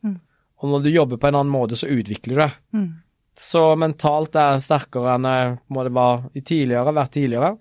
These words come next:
Speaker 2: Eh, har lært veldig, veldig masse om meg selv, og har blitt litt hardere på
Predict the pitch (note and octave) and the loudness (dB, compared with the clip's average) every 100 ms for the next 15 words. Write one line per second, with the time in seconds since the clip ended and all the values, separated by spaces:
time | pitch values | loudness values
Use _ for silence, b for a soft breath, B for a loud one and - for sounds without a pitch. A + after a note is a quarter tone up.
0 | B B B B B - C#3+ C#3 B2+ C#3 | B B B B B -4 0 0 0 0
1 | C3 C3 C3 C#3+ C#3+ C3 C3 B2+ B2+ C#3 | 2 0 -2 0 2 2 0 -2 -2 -4
2 | B2+ - - - B2 B2 - A2+ A#2+ C3 | -4 -8 -6 -2 -2 -2 -6 -4 -2 -2
3 | - C#3+ E3+ - _ _ _ _ _ C3 | 0 0 0 -8 _ _ _ _ _ -2
4 | C3+ C#3 C3+ C3 C3 B2 _ C#3+ E3+ - | 2 4 4 2 0 -2 _ 0 0 -2
5 | - E3 C#3 G#2+ G2+ A#2 - | 2 4 4 2 -4 -4 2